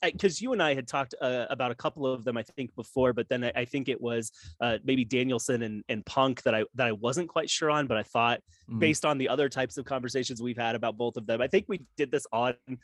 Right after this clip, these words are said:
Speaker 1: C M Punk's de-, uh, re-debut, or his debut in
Speaker 2: Oh, yeah,
Speaker 1: A E W, I
Speaker 2: yeah.
Speaker 1: think is when we
Speaker 2: Mm-hmm.
Speaker 1: talked about it. Um, so I thought I might have a good shot, uh, with Punk.
Speaker 2: <laughs>
Speaker 1: You, and, and I think the last time you and I talked, I said I was really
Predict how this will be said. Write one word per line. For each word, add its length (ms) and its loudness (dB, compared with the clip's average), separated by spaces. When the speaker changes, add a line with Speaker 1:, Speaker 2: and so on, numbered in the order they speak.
Speaker 1:
C 160 0
M 100 2
Punk's 260 0
de-, 220 2
uh, 160 2
re-debut, 580 0
or 60 0
his 140 -6
debut 320 0
in 340 -4
Speaker 2:
Oh, 20 0
yeah, 100 2
Speaker 1:
A 40 2
E 40 2
W, 240 2
I 40 4
Speaker 2:
yeah. 40 2
Speaker 1:
think 160 -2
is 120 -6
when 100 -2
we 100 0
Speaker 2:
Mm-hmm. 100 2
Speaker 1:
talked 160 0
about 180 2
it. 100 -2
Um, 500 4
so 220 4
I 80 4
thought 220 0
I 60 -2
might 180 0
have 120 -2
a 40 -8
good 160 -4
shot, 360 -4
uh, 180 0
with 160 -4
Punk. 340 -2
Speaker 2:
<laughs> 340 -2
Speaker 1:
You, 200 0
and, 180 4
and 120 4
I 80 6
think 300 -2
the 80 6
last 360 0
time 180 -4
you 80 0
and 80 0
I 100 -2
talked, 320 -2
I 100 0
said 300 0
I 140 4
was 300 -2
really 400 -2